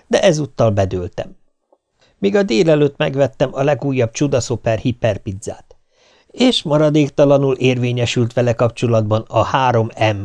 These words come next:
szabály. Megvenni, megkóstolni, megbánni. A készételipar és forgalmazás újabb csapást mért egy gyanútlan fogyasztóra,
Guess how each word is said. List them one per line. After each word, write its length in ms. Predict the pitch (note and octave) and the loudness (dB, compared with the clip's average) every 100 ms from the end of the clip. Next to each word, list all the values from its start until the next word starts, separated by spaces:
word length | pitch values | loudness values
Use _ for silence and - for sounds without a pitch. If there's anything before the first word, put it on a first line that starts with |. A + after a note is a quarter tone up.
| - | -12
szabály. 600 | - F#2+ F2 E2+ E2+ - _ _ | -10 -8 -6 -10 -12 -20 _ _
Megvenni, 760 | A2 F#3+ A#3+ F3 D#3 C3 A#2+ - _ | -4 -2 0 0 0 -2 -6 -8 _
megkóstolni, 920 | A#2+ C#3 - C3+ A#2+ - G#2+ G#2 G2 - _ _ | -4 -4 -2 -2 -2 -4 -4 -2 -6 -10 _ _
megbánni. 800 | G#2 G#2+ F2+ F2+ F#2 F2+ E2+ - _ _ _ _ _ _ _ _ _ _ _ - | -2 -2 -2 -6 -12 -14 -18 -20 _ _ _ _ _ _ _ _ _ _ _ -6
A 120 | G3 | -4
készételipar 960 | C4 A3 - E3 D3+ D3 D#3 C#3+ C#3+ C3 | -2 0 0 0 2 2 2 2 2 2
és 140 | A#2+ | -4
forgalmazás 800 | - A#2 A2+ A2+ A2 G#2+ A#2 - | -2 -2 0 0 0 0 -2 -4
újabb 360 | A2 G#2 G#2 | -8 -8 -8
csapást 480 | - A2 - A2 - | -4 -4 -2 -4 -2
mért 240 | A#2+ A2 A#2 | -4 -2 -2
egy 120 | A2 | -2
gyanútlan 480 | A2+ A2+ G#2+ A#2 G#2+ | 0 0 -2 -4 -4
fogyasztóra, 720 | A#2+ A2+ G#2+ - A2+ A2 | -4 -2 -4 -4 -6 -6